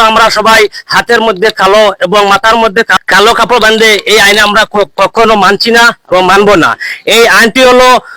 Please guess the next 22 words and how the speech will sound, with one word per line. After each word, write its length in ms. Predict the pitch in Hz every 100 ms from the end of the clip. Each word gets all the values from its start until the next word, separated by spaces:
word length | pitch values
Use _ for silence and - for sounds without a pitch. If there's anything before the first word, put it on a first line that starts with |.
| - - 143
মুসলমান 340 | 175 214 233 247
বিরোধী 260 | 240 233 254 233
আইন, 140 | 233 233 - 160 185
মসজিদ 320 | 226 - 262 220
বিরোধী 240 | 240 240 226 226
আইন, 120 | 226 - 202
এই 80 | 220 220
আইনটি 240 | 233 254 247
হলো 180 | 247 247 - - 160
মাদ্রাসা 360 | 185 226 262 262
বিরোধী 260 | 247 220 247 220
আইন, 140 | 233 190 -
এই 80 | 220
আইনটি 300 | 220 220 254 240
হলো 160 | 240 247 233 - - 208
ঈদগাহ 240 | 196 247 233
বিরোধী 240 | 254 233 233 214
আইন, 120 | 220 196 220
এই 80 | 233
আইনটি 220 | 226 214 247
হলো 180 | 240 240 233 - - - - - - 165
এই 60 | 170